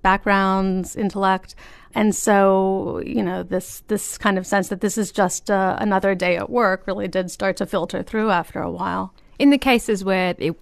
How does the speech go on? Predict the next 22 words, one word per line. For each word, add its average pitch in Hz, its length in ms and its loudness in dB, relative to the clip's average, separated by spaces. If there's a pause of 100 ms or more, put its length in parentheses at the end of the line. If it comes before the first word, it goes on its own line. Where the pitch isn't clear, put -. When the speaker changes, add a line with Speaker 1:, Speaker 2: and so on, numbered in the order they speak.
(180)
Speaker 2:
there's 175 220 -2
no 170 180 0
death, 143 440 -8
so - 180 -6
I'm, 151 240 -4
I'm 156 60 -2
Speaker 1:
Yes. 180 200 2
Speaker 2:
thinking 180 360 -4
of 156 160 -8
the - 60 -20
cases 160 340 -10
like - 160 -8
there's, 156 220 -8
there's 160 160 -8
a 170 60 -8
woman 170 140 -2
called 156 220 -6
Janice 165 580 -2
in 156 160 -6
this - 40 -4
Speaker 1:
Yes. - 160 -4
Speaker 2:
book, - 340 -14